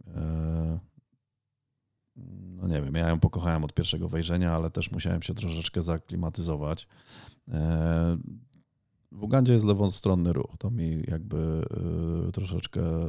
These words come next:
spędzało sen z powiek, bo musiałem się do tego jakoś, y, przyzwyczaić. A to nie jest,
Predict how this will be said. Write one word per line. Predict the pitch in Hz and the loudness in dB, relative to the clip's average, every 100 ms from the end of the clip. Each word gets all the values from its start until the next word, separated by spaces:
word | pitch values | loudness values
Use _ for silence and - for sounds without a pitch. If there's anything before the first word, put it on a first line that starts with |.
| 87 | -4
spędzało | - 85 82 82 82 | -4 -4 -2 -2 -2
sen | - - 80 | -6 -4 -4
z | 80 | -4
powiek, | - 78 76 104 - | -6 -4 0 0 -2
bo | 92 87 | -6 -4
musiałem | 87 - 90 | -4 0 -2
się | 87 76 | -2 -4
do | 87 | -2
tego | 85 82 | -2 -2
jakoś, | 82 82 90 - | -2 -2 -4 -4
y, | 82 82 82 | -4 -2 -4
przyzwyczaić. | - 85 98 - 71 69 98 - | -4 -4 -4 -4 -4 -4 -6 -6
A | 90 | -4
to | 101 | 0
nie | 110 | 2
jest, | 95 87 - - | 2 0 -4 -18